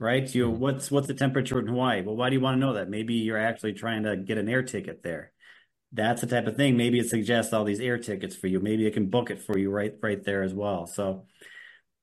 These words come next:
Speaker 1: that's, uh, I kinda went on a little tangent there, but
Speaker 2: No, you're fine.
Speaker 1: that kinda evolution is, it really excites me.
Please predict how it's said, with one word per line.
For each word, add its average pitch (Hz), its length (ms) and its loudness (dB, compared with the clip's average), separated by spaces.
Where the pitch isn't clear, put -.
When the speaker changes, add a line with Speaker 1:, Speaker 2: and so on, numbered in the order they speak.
Speaker 1:
that's, 123 360 0
uh, 123 120 6
I 110 80 4
kinda 156 180 2
went 131 160 4
on 120 80 4
a 107 80 2
little 117 220 4
tangent 117 400 -2
there, 139 200 2
but 113 280 0
Speaker 2:
No, 143 300 2
you're 117 80 -2
fine. - 160 -4
Speaker 1:
that 127 120 -2
kinda 110 460 -2
evolution 120 500 0
is, 104 140 -2
it - 320 -10
really 127 180 4
excites 107 380 -2
me. 95 200 -6